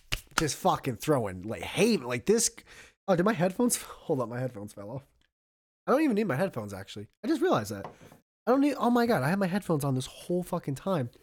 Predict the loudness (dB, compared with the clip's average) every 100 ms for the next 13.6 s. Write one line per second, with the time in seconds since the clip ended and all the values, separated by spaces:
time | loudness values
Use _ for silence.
0 | -20 _ _ _ _ _ _ 2 4 4
1 | 2 4 2 2 0 0 0 2 2 0
2 | 0 -2 0 -4 -2 -2 0 0 -2 -6
3 | -8 -10 -8 -8 -8 -10 -16 _ _ _
4 | _ _ _ _ 0 2 4 4 4 4
5 | 4 4 4 4 4 4 4 4 2 2
6 | 0 0 0 0 0 -2 -2 -2 -2 -2
7 | -2 -2 -2 -2 -4 -6 -4 -4 -4 -8
8 | -14 _ _ _ _ _ _ -6 -4 -2
9 | -2 -4 -6 -2 -2 0 0 0 -2 -6
10 | -6 -6 -2 -2 -2 -8 -6 2 4 4
11 | 4 4 4 4 4 2 2 0 0 0
12 | 0 -2 -2 -4 -4 -4 -4 -6 -6 -4
13 | -4 -6 -8 -4 -4 -4